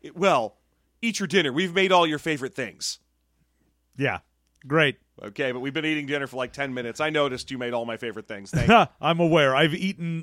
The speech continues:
Speaker 2: most of it,
Speaker 1: Yeah,
Speaker 2: so
Speaker 1: that was
Speaker 2: we're
Speaker 1: very
Speaker 2: good
Speaker 1: nice
Speaker 2: here.
Speaker 1: of you to offer.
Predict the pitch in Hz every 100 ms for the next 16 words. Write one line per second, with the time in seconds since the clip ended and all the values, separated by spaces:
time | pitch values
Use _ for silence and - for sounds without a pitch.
0 | - 151 156 170 151 160 123 117 - 127
1 | 123 147 131 127 - _ 151 156 160 160
2 | 139 123 123 123 117 113 110 104